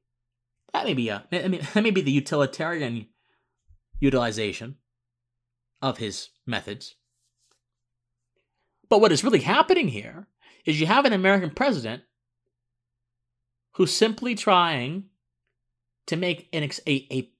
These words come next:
cheap excuse for why Xi Jinping is doing stuff. I'm sorry, but saying that these are cultural norms, ergo, let's understand them in that light, it's like saying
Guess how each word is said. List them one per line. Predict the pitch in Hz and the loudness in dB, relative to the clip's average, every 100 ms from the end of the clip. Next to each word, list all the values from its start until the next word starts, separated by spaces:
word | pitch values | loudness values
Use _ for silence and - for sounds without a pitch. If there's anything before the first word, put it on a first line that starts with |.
| - | -10
cheap | - 277 254 | -2 0 0
excuse | - - - 269 185 113 - - | -2 -4 -2 0 0 -2 -8 -10
for | - | -4
why | 151 156 | -2 0
Xi | 127 175 | 0 0
Jinping | 196 202 156 139 147 | 2 0 -2 -4 -4
is | 156 | -2
doing | 254 311 285 | 0 0 -2
stuff. | - - - _ _ _ _ - _ _ _ _ _ _ _ _ _ _ _ - | -4 -8 -14 _ _ _ _ -20 _ _ _ _ _ _ _ _ _ _ _ -10
I'm | 226 247 | -4 -2
sorry, | - 294 277 180 | 2 4 4 4
but | 165 165 | 0 0
saying | 269 311 240 165 143 139 - _ - | 2 2 2 0 -4 -8 -16 _ 0
that | 175 - - _ | 0 0 -8 _
these | 202 202 | -2 0
are | 151 - | 0 0
cultural | - 220 214 185 156 | 0 0 0 -4 -4
norms, | 135 135 262 180 - 55 135 165 - | -2 0 2 2 0 -8 -12 -12 -6
ergo, | 165 254 269 117 98 101 131 185 - _ _ _ _ _ _ _ _ _ _ _ _ _ _ _ | 2 4 4 0 -6 -8 -12 -12 -16 _ _ _ _ _ _ _ _ _ _ _ _ _ _ _
let's | 139 139 | -10 -6
understand | 160 151 - 170 160 | -4 -4 -4 -4 -4
them | 131 | -6
in | 127 | -4
that | 123 - | -6 -4
light, | 185 180 139 - _ _ _ _ _ | 0 0 -2 -8 _ _ _ _ _
it's | 160 | 0
like | 220 196 | 0 0
saying | - 208 190 170 165 165 | 0 0 0 -2 -6 -10